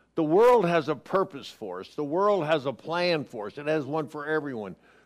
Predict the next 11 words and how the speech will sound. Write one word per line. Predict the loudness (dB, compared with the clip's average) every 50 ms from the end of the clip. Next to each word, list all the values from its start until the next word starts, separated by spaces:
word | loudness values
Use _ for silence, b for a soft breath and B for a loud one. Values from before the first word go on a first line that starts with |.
| b b
But | 0 0 0
it's | 0 -2 -6 -2
not | -2 0 0 -2 -6
the | -12
same | -10 -8 -6 -6 -8
plan | -6 -6 -4 -2 -2 -4
that | -6 -8
God | _ -6 -4 -4 -4 -6
has, | -8 -12 -16 -20 -20 _ _ _ _ _ _ -8
necessarily. | -6 -6 -6 -6 -8 -14 -14 -10 -6 -4 -4 -4 -4 -6 -10 -16 -12 _
Let's, | -4 -4 -4 -4